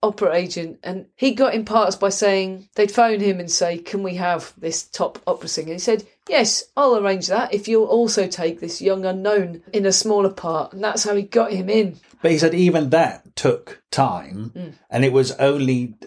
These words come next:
Speaker 2: down to the fact that this agent was so respected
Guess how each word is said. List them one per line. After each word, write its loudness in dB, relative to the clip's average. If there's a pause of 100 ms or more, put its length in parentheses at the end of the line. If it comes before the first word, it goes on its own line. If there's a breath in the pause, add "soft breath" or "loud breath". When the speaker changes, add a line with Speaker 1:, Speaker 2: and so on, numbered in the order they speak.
(120)
Speaker 2:
down 4
to -2
the -2
fact -2
that -10
this 0
agent -2
was -6
so 2
respected -6